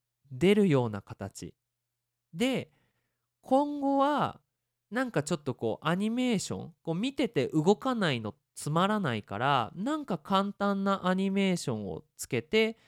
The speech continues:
で、まあ出していこうかなと思っています。で、どうしてこの普通のライブ、だ-、つまり顔の見れるライブじゃなくて、このデザインを見せるライブをやるかっ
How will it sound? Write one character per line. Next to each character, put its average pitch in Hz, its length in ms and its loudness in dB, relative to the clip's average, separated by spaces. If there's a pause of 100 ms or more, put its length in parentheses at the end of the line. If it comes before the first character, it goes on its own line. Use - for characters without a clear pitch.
(160)
で、 262 140 0
ま 247 200 4
あ 101 40 -6
出 143 200 2
し 147 40 -6
て 135 80 -6
い 104 60 -4
こ 113 120 -4
う 101 40 -4
か 92 100 -12
な 107 140 -2
と - 180 -14 (360)
思 165 160 2
っ 180 100 -2
て 123 100 -4
い 98 100 -4
ま 95 100 -12
す。 - 220 -20 (760)
で、 139 320 0 (600)
ど 254 240 2
う 370 40 0
し - 100 -8
て 151 420 -2 (340)
こ 135 140 0
の 123 120 0
普 - 120 -8
通 226 280 -2
の 226 140 2
ラ 214 180 2
イ 131 40 0
ブ、 - 220 -10 (220)
だ-、 180 120 -2
つ - 160 -8
ま 220 160 2
り 156 420 -2
顔 220 380 2
の 226 120 0
見 220 160 -2
れ 220 140 2
る 123 160 2
ラ 135 160 4
イ 127 80 0
ブ 107 220 -2
じ 104 80 -8
ゃ 104 80 -4
な 113 140 -6
く - 180 -14
て、 165 480 -2 (460)
こ 139 120 -2
の 127 360 0 (200)
デ 147 160 6
ザ 208 200 2
イ 190 140 0
ン 127 80 -2
を 110 40 -2
見 110 140 -4
せ 123 180 -2
る 104 140 -2
ラ 127 160 4
イ 139 80 4
ブ 131 160 0
を 127 100 0
や 127 140 2
る 131 160 0
か - 200 -8
っ - 80 -8